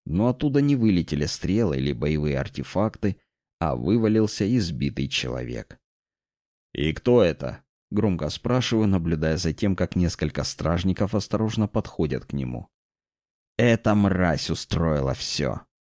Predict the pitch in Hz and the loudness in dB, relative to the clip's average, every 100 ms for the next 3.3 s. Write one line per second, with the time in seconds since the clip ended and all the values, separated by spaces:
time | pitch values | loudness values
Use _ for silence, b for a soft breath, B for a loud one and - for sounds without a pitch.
0 | - - 123 87 92 104 - 90 87 78 | -6 0 0 2 2 2 0 -2 0 0
1 | 87 - 73 69 65 58 58 50 - 55 | 0 0 -2 0 -2 -2 -4 -4 -6 -8
2 | - _ _ _ _ _ _ - - - | -10 _ _ _ _ _ _ -14 -10 -4
3 | 67 76 | 0 0